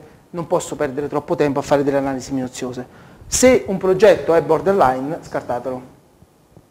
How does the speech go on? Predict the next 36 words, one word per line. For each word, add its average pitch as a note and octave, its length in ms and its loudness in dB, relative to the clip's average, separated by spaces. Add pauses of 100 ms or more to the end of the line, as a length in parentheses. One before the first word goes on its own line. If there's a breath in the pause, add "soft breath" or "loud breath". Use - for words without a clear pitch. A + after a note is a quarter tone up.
(360)
perché D3+ 180 -8
probabilmente F3 520 0
il C3+ 40 -10
fatto G3 340 4
che D#3+ 100 -2
dovete D#3 340 -4
dedicarci D3+ 480 0
tanto E3+ 300 2
tempo C3+ 440 0 (320 loud breath)
per E3+ 140 -4
capire E3+ 380 2
se D#3 100 -2
vale D#3 180 4
la E3 80 4
pena F#3+ 180 4
farlo, C#3+ 280 2
signi-, D#3+ 300 -10
è E3 80 -6
indicativo E3 340 -2
del D3 100 -4
fatto C#3 220 -10
che C#3+ 60 -8
non C#3 100 -10
vale C3+ 140 -8
la C3 80 -10
pena B2+ 160 -14
farlo. C3 260 -14 (4000)
Il F#3 180 0
rate G#3+ 280 4
di F3+ 80 6
arrivo, E3 400 2
sostanzialmente E3 560 -4
la D#3 80 0
frequenza E3 480 0
di D#3 100 -4
arrivo, D#3 480 -6